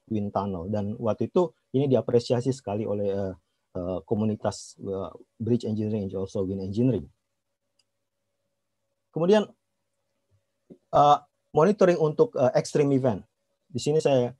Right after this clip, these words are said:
jelaskan dua, eh, large earthquake and, eh, strong wind. Di Jepang itu earthquake, eh, j-, gempa itu terjadi hampir tiap hari, bisa dibilang. Kalau kita lihat, Jepang,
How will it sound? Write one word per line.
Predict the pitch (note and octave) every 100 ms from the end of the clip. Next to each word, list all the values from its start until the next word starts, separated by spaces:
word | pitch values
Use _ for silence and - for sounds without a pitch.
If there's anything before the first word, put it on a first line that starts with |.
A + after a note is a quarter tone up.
| _
jelaskan | - B2 - C3
dua, | A2 A#2 B3+ _ _ _ -
eh, | A#2 G#2 G#2
large | B2 C3+ -
earthquake | C#3+ A#2+ - F#3 F3+
and, | A#2+ A#2+ A#2+
eh, | A2+ A2 G2+ G2+
strong | - C3 B2
wind. | B2 F2+ D#2+ _ _ _ _ _ _ _ _ _ _ _ _ _
Di | C3+
Jepang | D#3 - G3
itu | G#3 A#3+ - _ _ _ _ _ _
earthquake, | F3+ F3 - F#3+ - - _ _ _ _ _ -
eh, | C#3+ B2
j-, | B2+
gempa | C#3 D#3 - D#3
itu | F3
terjadi | - C3 B2+ C#3+ D3+
hampir | - B2+ B2+
tiap | B2 G#2 C3
hari, | A#2 F#2+ - _ _
bisa | - G2+
dibilang. | F#2+ G2 C#3+ G#3+ -
Kalau | G#2+ G2
kita | - A2
lihat, | G#2 B2 - _ _ _
Jepang, | B2+ - C3+ B2